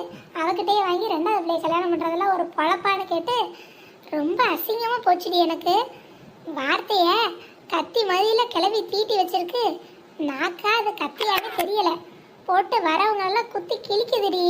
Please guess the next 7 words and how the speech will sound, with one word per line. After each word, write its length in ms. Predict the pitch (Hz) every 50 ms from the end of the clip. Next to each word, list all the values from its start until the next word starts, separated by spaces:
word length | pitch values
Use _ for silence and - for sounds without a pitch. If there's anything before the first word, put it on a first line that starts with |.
| 349 370 370 - - - - - - - - - - - - 302
மனசே 340 | 277 302 359 370 - 466 480 466
எனக்கு 220 | 427 381 - - 415 349
நொந்து 260 | 330 339 381 440 571 494 -
போச்சு. 320 | 349 339 330 339 - 330 339 - - - - -
அக்கா, 180 | - - 392 349 320 - - - - - - - - 359
இம்புட்டையும் 460 | 370 403 427 - - 403 440 440 403
கேட்டுக்கிட்டு 400 | 381 370 - 415 392 339 330 508